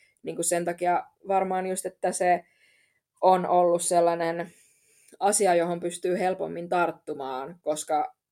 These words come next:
se niinku intensiivinen kipu on sellainen, että sitä ei myöskään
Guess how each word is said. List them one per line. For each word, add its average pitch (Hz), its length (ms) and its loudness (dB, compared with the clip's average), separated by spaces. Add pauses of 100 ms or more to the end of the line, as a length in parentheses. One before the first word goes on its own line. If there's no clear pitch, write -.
se 160 400 -2
niinku 170 300 -4
intensiivinen 160 840 -4
kipu 160 320 -4
on 160 160 -6
sellainen, 151 360 -6
että 160 140 -12
sitä 156 380 -4 (100)
ei 160 140 -6
myöskään 151 560 -8